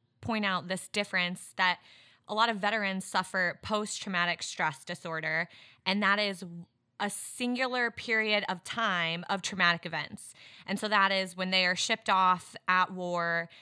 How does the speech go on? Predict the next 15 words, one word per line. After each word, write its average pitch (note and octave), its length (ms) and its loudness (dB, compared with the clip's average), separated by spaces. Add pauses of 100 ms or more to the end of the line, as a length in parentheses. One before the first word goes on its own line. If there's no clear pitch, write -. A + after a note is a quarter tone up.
(120)
and F#3+ 160 -2
for, E3+ 460 2
you F#3+ 80 -4
know, F3 240 0
six - 320 -4
months G#3 340 2
or F#3 60 -2
however G3 420 4
long F3 240 0
it F3 80 0
is, E3+ 500 0
they F3+ 140 0
experience E3+ 640 -2
extreme F3+ 400 -2
trauma. G3 460 0